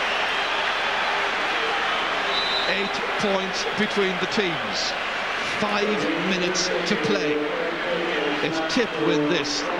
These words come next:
they are some team. Still a chance.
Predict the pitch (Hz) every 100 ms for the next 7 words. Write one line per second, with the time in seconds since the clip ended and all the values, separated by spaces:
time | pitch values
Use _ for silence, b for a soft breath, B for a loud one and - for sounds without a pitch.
0 | 170 160 139 156 - 185 196 156 151 180
1 | 151 151 147 151 147 139 131 127 120 120
2 | 117 - - - - 175 - - 165 175
3 | 180 175 175 175 165 160 156 147 143 139
4 | 139 - 175 170 170 170 165 165 170 175
5 | 170 170 170 165 160 165 160 160 160 151
6 | 151 147 151 151 147 143 143 170 185 208
7 | 220 175 135 -